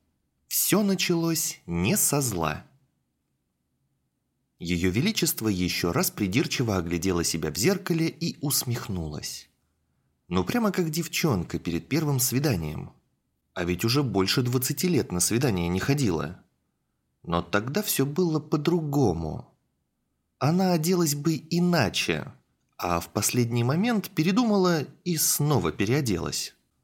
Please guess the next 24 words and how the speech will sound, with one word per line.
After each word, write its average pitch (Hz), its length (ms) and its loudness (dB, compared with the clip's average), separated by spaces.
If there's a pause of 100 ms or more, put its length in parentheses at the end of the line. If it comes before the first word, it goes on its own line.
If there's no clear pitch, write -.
(120)
Но 113 160 2
тут 262 320 -4
выбор 151 280 0
нарядов 113 600 0
из 123 200 -2
старого 85 420 0
мира 127 380 0
невелик. 110 880 -4 (640)
Только 131 460 0
то, 185 580 0
что - 320 -2
реквизировали 135 880 0
у 120 140 0
прежних 123 560 0
попаданцев. 95 960 -4 (560)
Королева 170 720 0
в 151 140 -2
очередной 180 540 2
раз 151 280 0
приподняла 92 720 0
подол 113 400 2
плессированной 139 920 0
юбки 131 580 -2
и, 160 560 -4